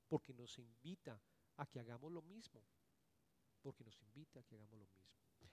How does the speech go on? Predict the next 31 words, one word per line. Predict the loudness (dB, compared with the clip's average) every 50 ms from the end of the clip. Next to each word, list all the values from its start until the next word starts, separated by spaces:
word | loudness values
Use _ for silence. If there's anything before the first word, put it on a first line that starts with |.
| -2 8 12
Es | 12 12
más, | 12 12 12 12
Jesús | 12 8 2 2 2 0 0 -4 -4
dijo | -4 -4 -4 -6 -10 -18 -20 -20 -20 -20 -20 -20 -20 -20 -20 -20 -6 2
en | 6 6 8 10
el | 10 8 8
capítulo | 6 6 6 6 4 6 8 8 6 6
quince, | 4 -2 0 4 6 6
versículo | 8 8 6 6 4 0 0 4 6 8 8
cuatro, | 8 10 10 10 10 10 6 -4 -20 -20 -20 -20 -20 -20 -20 -20 -20 -20 -20 -20 -20 -20 -20 -12 -2 4
él | 4 6 6
nos | 6 4 4 2
dice, | 0 0 4 4 4 4 2 -2 -6 -18 -20 -20 -20 -20 -20 -2 12 12
"Permanezcan | 12 12 12 12 12 10 10 10 10 10 8 8 6 4 4 6
en | 6 4 0 0 2
mí | 2 2 2 0 -4 -12 -20 -20 -20 -20 -14 -8 -4
y | -4 -4 2
yo | 8 10 12 12 12
permaneceré | 10 8 6 6 4 -2 -4 -6 -6 -6 -6 -6 -4 -4 -6 -8 -6 -4
en | -4 -4 -2
ustedes. | -4 -6 0 6 8 8 8 8 4 -4 -14 -18 -18 -20 -20 -20 -20 -20 -14 6 12
Así | 12 12 12 12 12
como | 12 12 12 12 12
ninguna | 12 12 12 12 12 12
rama | 12 12 12 12 12 12 12 12
puede | 12 12 12 12 12
dar | 12 12 12
fruto | 12 8 6 8 8 8
por | 6 6 6 2
sí | 4 6 6 6
misma, | 6 4 2 2 0 -2 -2 -2